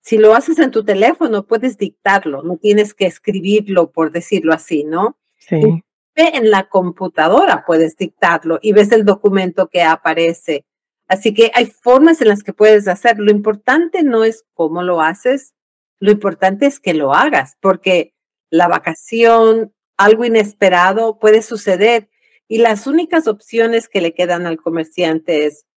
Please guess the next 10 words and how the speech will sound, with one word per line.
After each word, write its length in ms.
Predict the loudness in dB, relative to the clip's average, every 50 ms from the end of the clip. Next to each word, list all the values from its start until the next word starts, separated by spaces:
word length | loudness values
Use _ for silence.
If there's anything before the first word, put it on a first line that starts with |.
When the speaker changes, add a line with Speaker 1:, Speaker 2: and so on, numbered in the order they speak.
| _ _ _ _ _
Speaker 1:
o 140 | -2 0 2 4
dejo 280 | 2 2 2 2 0
encargando 920 | 0 0 0 -2 -2 -2 -2 -2 0 0 0 0 0 0 -2 -2 -2 -2 -2
mi 160 | -2 -4 -4
negocio, 1000 | -4 -4 -2 0 2 2 2 2 0 -4 -12 -6 -4 -4 -2 -2 -4 -6 -6 -10 _ _ _ _ _ _
doy 200 | -2 0 2 4
las 180 | 4 4 2 0 -2
riendas 460 | 0 2 4 4 4 2 0 0 0 -2
a 340 | -2 0 0 2 2 2 2
alguien 480 | 0 -2 -2 -2 -2 -2 -2 -4 -8